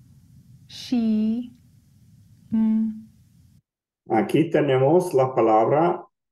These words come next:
Speaker 2: nashim, que es mujeres plural, ¿no es cierto? Y recordemos, ¿cómo aprendemos, cómo leemos en hebreo?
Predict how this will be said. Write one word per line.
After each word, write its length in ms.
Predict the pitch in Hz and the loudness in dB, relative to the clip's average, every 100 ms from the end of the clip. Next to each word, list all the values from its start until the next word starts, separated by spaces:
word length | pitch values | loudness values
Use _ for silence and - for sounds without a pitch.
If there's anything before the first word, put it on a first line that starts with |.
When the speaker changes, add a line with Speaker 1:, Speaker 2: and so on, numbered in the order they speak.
| _ _ _ | _ _ _
Speaker 2:
nashim, 920 | 120 139 175 175 175 139 147 226 208 | -4 0 0 0 0 2 2 0 -4
que 420 | - 127 123 135 | 0 4 6 4
es 360 | 139 - - _ - | 2 -4 -18 _ -6
mujeres 1080 | 123 139 123 135 143 160 214 233 - - _ | 0 0 2 2 2 2 2 0 -6 -20 _
plural, 680 | 156 165 170 170 147 104 95 | 2 4 6 4 2 0 -4
¿no 80 | 104 | -6
es 100 | - | -4
cierto? 600 | 120 117 185 190 - _ _ _ _ _ _ | -4 0 2 2 -2 _ _ _ _ _ _
Y 360 | 117 117 110 - | 0 2 2 -2
recordemos, 840 | 131 135 170 165 180 147 113 98 | -4 -2 2 2 4 2 -2 -6
¿cómo 320 | - 147 170 | -2 0 4
aprendemos, 720 | 170 - 156 165 165 170 151 - | 2 2 0 2 4 2 -2 -2
cómo 680 | 151 170 170 165 170 147 | 0 2 4 4 2 2
leemos 540 | 139 147 165 208 214 - | 0 2 2 2 -2 -4
en 160 | 147 135 | -4 -2
hebreo? 500 | 123 139 180 220 | 2 2 2 -2